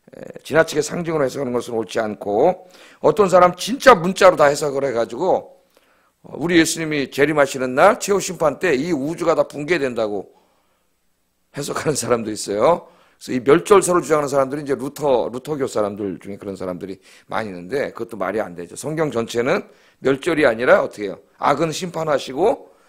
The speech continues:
나머지는 치유하고 회복해서 새 하늘과 새 땅을 만든다고 가르치지 여길 다 그냥 멸절해서 어-, 없애버리는 게 아니에요. 그럼 하나님의 창조세계는 다 파괴되는데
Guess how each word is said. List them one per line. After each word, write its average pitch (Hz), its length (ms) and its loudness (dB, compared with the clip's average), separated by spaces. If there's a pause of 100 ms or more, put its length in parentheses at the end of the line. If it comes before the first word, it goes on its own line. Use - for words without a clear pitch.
(120)
나머지는 147 640 -2 (200)
치유하고 180 600 2
회복해서 170 560 -2 (160)
새 - 180 -2
하늘과 196 320 2
새 - 140 -4
땅을 226 280 0
만든다고 131 480 0
가르치지 113 760 -8 (340)
여길 160 260 4
다 160 140 0
그냥 151 180 -6
멸절해서 143 520 0
어-, 120 240 2
없애버리는 113 560 -2
게 110 100 -2
아니에요. 107 240 -8 (460)
그럼 156 200 -4
하나님의 175 420 2
창조세계는 160 480 -4
다 127 80 4
파괴되는데 139 800 -4